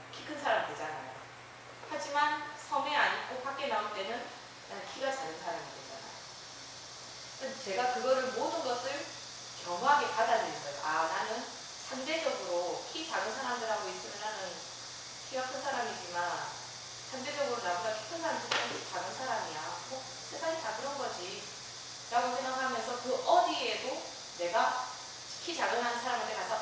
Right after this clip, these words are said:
"어, 나 키 크다." 이렇게 하지 않고 키 큰 사람한테 가서, "어, 나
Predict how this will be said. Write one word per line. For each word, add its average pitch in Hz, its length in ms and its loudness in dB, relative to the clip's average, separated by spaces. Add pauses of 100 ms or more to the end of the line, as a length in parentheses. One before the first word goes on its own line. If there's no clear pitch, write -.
"어, 175 320 10
나 165 200 4
키 - 140 -4
크다." 240 360 6
이렇게 220 220 0
하지 185 160 4
않고 165 500 0 (520)
키 - 120 -6
큰 349 120 -2
사람한테 277 400 6
가서, 233 220 4
"어, 294 420 2
나 285 60 -2